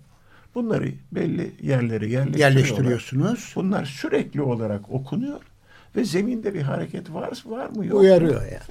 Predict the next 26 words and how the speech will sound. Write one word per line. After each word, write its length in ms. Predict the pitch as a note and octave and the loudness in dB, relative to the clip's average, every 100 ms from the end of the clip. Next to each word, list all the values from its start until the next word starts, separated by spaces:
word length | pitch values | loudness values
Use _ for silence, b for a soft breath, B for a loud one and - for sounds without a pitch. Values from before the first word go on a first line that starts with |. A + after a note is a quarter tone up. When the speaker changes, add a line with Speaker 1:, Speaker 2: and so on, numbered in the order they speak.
| D4 | -4
Speaker 1:
Uyarıyor 320 | D4+ B2+ A2+ G2 | 0 2 0 -6
Speaker 2:
Evet. 100 | - | -10
Speaker 1:
yani. 80 | - - - | -12 -14 -14
Anlatabiliyor 340 | D3+ - - | -12 -10 -2
Speaker 2:
Burada 160 | D3 E3 | 2 4
Speaker 1:
muyum? 60 | D3+ | 4
Speaker 2:
da 60 | |
mesela 340 | C#3+ C3+ F3 G3+ | 4 2 0 0
su 220 | - G#3 | 0 4
geldiği 640 | F#3 C#3+ C3+ C3+ B2 B2 - | 6 8 6 6 2 0 -6
belirtiliyor. 580 | - C3 B2 A#2 - C3 | -2 0 0 -2 0 2
Speaker 1:
Olabilir 380 | A2+ A#2+ F#3+ E4+ | 2 2 2 2
tabii. 0 | |
Speaker 2:
Toprağa. 320 | C#3 - - | 2 4 4
Speaker 3:
Gelir. 440 | C4+ C4+ A3 - - | 6 10 8 6 -2
Speaker 1:
Olabilir, 400 | - C#3 - E3 | 2 4 4 2
Speaker 2:
Evet. 140 | - - | 0 0
Speaker 1:
olabilir. 540 | A2+ B2 C3+ C#3 C#3+ | 0 2 0 -2 -6
Speaker 3:
Bir 40 | G#2+ | -2
Speaker 1:
Bunları 280 | A2 B2 | 0 4
Speaker 3:
de 40 | F#3 | 4
ömürleri 640 | G#3+ G3 G3 F#3+ G3 C4 | 6 6 6 6 8 8
var 180 | A3+ D#3 | 8 8
Speaker 1:
izlerseniz 200 | C3 C3 | 4 -2
Speaker 3:
bunların. 220 | G#2+ F2 | -6 -4
Speaker 2:
Evet. 120 | A#2+ | -6